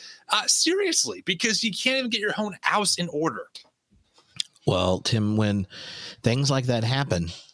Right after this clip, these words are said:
Speaker 2: you say to yourself, "Well, one, we know God's sovereign, so,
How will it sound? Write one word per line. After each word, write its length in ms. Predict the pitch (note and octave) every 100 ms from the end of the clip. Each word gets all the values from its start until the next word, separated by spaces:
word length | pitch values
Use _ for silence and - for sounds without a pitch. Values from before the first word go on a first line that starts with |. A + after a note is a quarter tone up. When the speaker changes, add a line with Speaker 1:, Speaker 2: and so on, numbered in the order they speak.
| -
Speaker 2:
you 500 | G2+ G2 F#2+ F#2+ F#2+
say 260 | - G#2+ G#2+
to 60 |
yourself, 500 | F#2 E2+ - - - - _ _ _ _ -
"Well, 160 | F#2+
one, 220 | F#2 G2+
we 100 | A2+
know 160 | A2 A2
God's 300 | G#2+ A2 A2
sovereign, 480 | F2+ D2+ D2+ F2+ G#2
so, 480 | - E2 D#2 D2+ D2